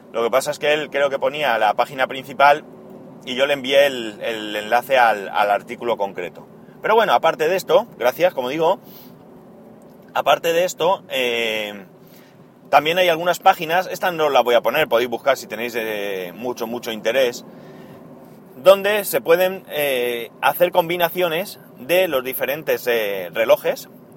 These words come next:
junto con las diferentes correas que supuestamente van a aparecer. Y así hacerte una idea de qué es lo que,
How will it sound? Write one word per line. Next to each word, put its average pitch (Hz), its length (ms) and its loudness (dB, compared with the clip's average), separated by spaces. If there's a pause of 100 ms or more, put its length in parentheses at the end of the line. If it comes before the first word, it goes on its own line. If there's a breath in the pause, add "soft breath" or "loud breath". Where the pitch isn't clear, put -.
(240)
junto 208 380 -2
con 165 240 -2
las 180 240 2
diferentes 131 500 -4
correas 147 540 0
que 156 380 -2
supuestamente 131 720 -6
van 113 160 -2
a 107 40 0
aparecer. 87 500 -6 (1900 loud breath)
Y 147 100 2
así 160 240 0
hacerte 143 320 0
una 147 160 0
idea 151 300 4
de 127 160 -4
qué 120 140 -2
es 120 60 -4
lo 123 140 -4
que, 98 460 -4